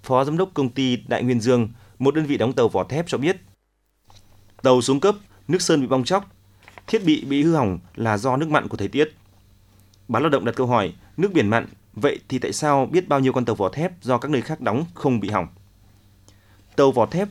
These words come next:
phải nằm bờ với những hỏng của con tàu do thiết kế, thi công, sử dụng nguyên liệu kém chất lượng, máy móc thiết bị cũ, không đồng đều, hoàn toàn không phải do lỗi của người sử dụng. Ngư dân không thể chịu được cách đổ lỗi vì ngư dân không biết sử dụng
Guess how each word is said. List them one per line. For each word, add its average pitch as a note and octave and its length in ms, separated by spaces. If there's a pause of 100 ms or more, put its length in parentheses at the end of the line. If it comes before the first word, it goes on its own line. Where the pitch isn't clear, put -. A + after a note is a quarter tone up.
phải A2+ 100
nằm A2+ 160
bờ A2 240
với F#2 120
những C3 160
hỏng G#2 300
của G#2 180
con A#2 160
tàu G2+ 320 (320)
do C#3 180
thiết F3 200
kế, A#2 280
thi B2 120
công, A#2+ 300 (140)
sử - 180
dụng A#2+ 160
nguyên B2+ 120
liệu A#2 140
kém A2 240
chất D#3+ 120
lượng, C3+ 220 (320)
máy A#2+ 160
móc E3+ 160
thiết E3+ 120
bị D3 140
cũ, A3+ 360
không C3+ 220
đồng G#2+ 140
đều, G2 260 (300)
hoàn C#3 200
toàn B2+ 240
không D#3 160
phải A2+ 140
do B2+ 120
lỗi C3+ 240
của A#2 80
người G2 100
sử G2+ 140
dụng. G2+ 160 (760)
Ngư F#3 120
dân F3 220
không E3+ 200
thể C3 140
chịu - 200
được A#2+ 220 (280)
cách F#3 140
đổ B2 100
lỗi D3+ 360 (240)
vì A2+ 160
ngư C3+ 100
dân C3 220
không B2+ 160
biết E3 100
sử A#2 80
dụng G#2+ 200